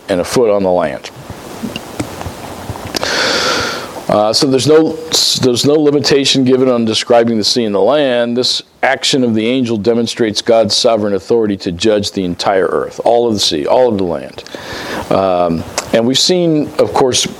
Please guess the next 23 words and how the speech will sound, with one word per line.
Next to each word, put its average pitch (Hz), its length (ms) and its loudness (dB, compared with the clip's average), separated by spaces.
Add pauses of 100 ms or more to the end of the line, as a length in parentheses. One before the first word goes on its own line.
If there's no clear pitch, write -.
(540)
the 104 160 2
description 101 580 0
of 104 100 0
God's 107 300 2
sovereignty 101 580 0
is 87 240 -2
throughout 117 280 2
the 95 100 0
entire 85 320 -2
Bible. - 420 -2 (600)
Um, 85 520 0 (300)
but 95 140 0
this 151 220 2
is 120 100 0
another 117 880 4 (640)
picture 117 440 2
of 76 160 2
it. - 120 0 (460)
In 104 100 2
a 101 60 2
vision 123 460 2
by 117 160 2
John, 98 520 0